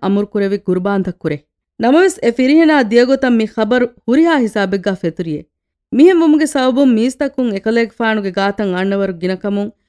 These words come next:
ಈಸಾಗೆ ಫಾಣ ಫಾಳುಗಾ ಅವತ್ತಕ ವದಿವಡಾಗಣವೆ ವರೆವ್ವೆಸ್ ನುವಿಯೆ.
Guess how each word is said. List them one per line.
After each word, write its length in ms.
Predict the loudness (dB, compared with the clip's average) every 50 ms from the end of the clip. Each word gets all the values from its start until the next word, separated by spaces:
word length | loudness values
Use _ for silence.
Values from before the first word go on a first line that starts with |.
| _ _ _ -4
ಈಸಾಗೆ 420 | -2 -2 0 0 0 -2 -2 -2
ಫಾಣ 260 | -2 -2 -2 0 0 -2
ಫಾಳುಗಾ 520 | -2 -4 -4 -2 0 0 0 0 0 -2 -4
ಅವತ್ತಕ 640 | -4 -6 -6 -6 -2 -2 -2 0 -2 -6 -4 -4
ವದಿವಡಾಗಣವೆ 880 | -4 -2 -2 -4 -2 -2 -2 -2 -2 -2 -2 -2 -2 -2 -2 -2 -2 -2
ವರೆವ್ವೆಸ್ 480 | -2 -4 -4 -6 -6 -8 -12 -8 -8
ನುವಿಯೆ. 340 | -8 -6 -6 -8 -10 -12 -14